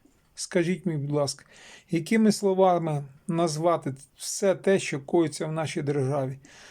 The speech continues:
Все те, що коять ці звірі, ці нелюди, Т Ц Кшники?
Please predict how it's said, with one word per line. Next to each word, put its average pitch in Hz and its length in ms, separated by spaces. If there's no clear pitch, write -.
Все - 180
те, 220 200
що 202 220
коять 185 500
ці 208 340
звірі, 185 540
ці 160 220
нелюди, 165 520
Т 139 180
Ц 147 200
Кшники? - 680